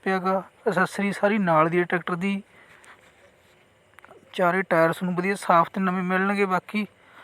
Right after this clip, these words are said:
ਰੰਗ ਪੇਂਟ ਸਾਰਾ ਬਿਲਕੁਲ ਸਾਫ਼ ਪਿਆ ਦੋਸਤੋ। ਸੋਲਾਂ ਨੌ ਅਠਾਈ ਦੇ ਟਾਇਰ ਆ ਗਏ ਤੇ ਸੀਟ ਦੇ ਟਾਇਰ ਆ ਗਏ। ਬਾਕੀ ਇੱਕੀ ਮਾਡਲ ਆ ਦੋਸਤੋ, ਪੰਜ ਪੱਚੀ ਰੇਟ ਹੈਗਾ।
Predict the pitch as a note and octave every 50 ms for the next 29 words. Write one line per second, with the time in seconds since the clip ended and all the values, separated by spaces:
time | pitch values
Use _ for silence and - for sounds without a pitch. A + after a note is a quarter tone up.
0 | - - - F3+ E3+ F3+ F#3+ F#3 - - G3 F#3+ F3+ F#3 - - G3+ G3+ G#3+ A3
1 | G#3 G3+ G3+ - - G#3 - - - - F3+ E3 E3 - - - F#3+ F3 G3 F#3+
2 | F#3 - - G3+ F#3+ F#3 F#3+ - _ _ _ - - - - - - - - -
3 | F3 F3+ F#3 F#3+ G3 F#3+ G3 G3 - - F#3 F#3 F#3+ F#3+ F#3 - F3+ E3 E3 E3
4 | E3+ F#3 F#3 F3 F3+ F#3+ F#3+ F#3+ F3 _ _ _ _ _ _ _ - - - -
5 | - - - - - - _ _ - _ - G#3+ A3+ - _ _ _ _ _ _
6 | _ _ _ - - - - G#3 G#3+ G3+ - A3+ A#3 A3+ G#3 - G3 F3+ F3 E3+
7 | E3+ D#3+ D#3 D#3 D#3+ D#3+ C#3 - - - - - - - - _ _ - - F3+
8 | F3 - - G#3 G#3 G3+ F3 - - - G#3+ G3 F#3 F#3 E3 E3 E3 F3 F3 F3
9 | F#3 F3+ E3+ - - G3+ - - G3 G3 F#3 F3+ F#3 - F#3+ - - - G#3 G3
10 | E3+ E3+ D#3 D#3+ D#3+ - F3+ F#3 F#3 F#3+ F#3+ F#3